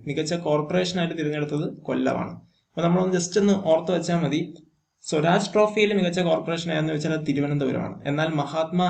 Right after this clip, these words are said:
അയ്യങ്കാളി പുരസ്കാരത്തിലേക്ക് വരുമ്പോൾ just ഒന്ന് തിരിയും. കോർപ്പറേഷൻ കൊല്ലമാണ്, ജില്ല കൊല്ലം തന്നെയാണ്. മഹാത്മാ അയ്യങ്കാളി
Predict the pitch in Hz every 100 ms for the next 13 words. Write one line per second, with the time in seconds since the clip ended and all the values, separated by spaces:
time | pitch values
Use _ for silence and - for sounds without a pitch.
0 | 165 143 156 175 196 202 196 165 - 165
1 | 160 156 156 151 147 143 143 139 156 147
2 | 143 131 143 165 - - _ 147 139 -
3 | 143 165 151 135 143 135 139 175 - 185
4 | 165 185 165 147 131 123 120 120 - -
5 | _ 156 151 151 170 170 185 170 170 180
6 | 185